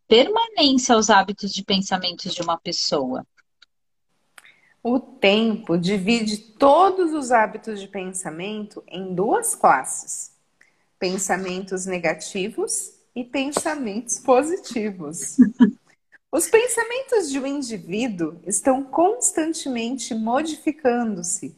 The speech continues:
Speaker 2: e sendo recombinados para se adequarem aos desejos desse indivíduo. Mas os pensamentos não mudam do positivo para o negativo ou vice-versa, exceto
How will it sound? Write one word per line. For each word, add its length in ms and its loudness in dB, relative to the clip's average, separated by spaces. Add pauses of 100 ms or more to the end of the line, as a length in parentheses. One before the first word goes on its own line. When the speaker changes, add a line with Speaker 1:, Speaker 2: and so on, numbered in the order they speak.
(320)
Speaker 2:
e 80 0
sendo 520 0
recombinados 1200 0
para 260 -2
se 200 -2
adequarem 800 0 (340)
aos 240 -4
desejos 800 -6
desse 280 -8
indivíduo. 640 -10 (480)
Mas 300 6
os 100 0
pensamentos 920 -4
não 300 0
mudam 560 0
do 160 -8
positivo 760 -6
para 280 0
o 20 -14
negativo 840 -6
ou 220 4
vice-versa, 960 -4 (580)
exceto 800 0